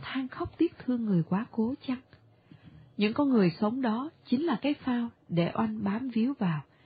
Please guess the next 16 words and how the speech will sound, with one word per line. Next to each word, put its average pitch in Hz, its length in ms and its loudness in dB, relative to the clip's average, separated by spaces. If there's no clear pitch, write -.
tìm 175 200 4
chút 294 120 -2
che 226 240 0
chở. 202 280 -2
Oanh 277 140 4
lần 214 300 6
theo 247 220 -4
hành 175 300 2
lang, 214 180 0
tìm 196 220 6
cánh 247 200 0
cửa 185 240 2
mở 226 340 2
ra 247 180 0
căn 240 220 -4
phòng 170 240 0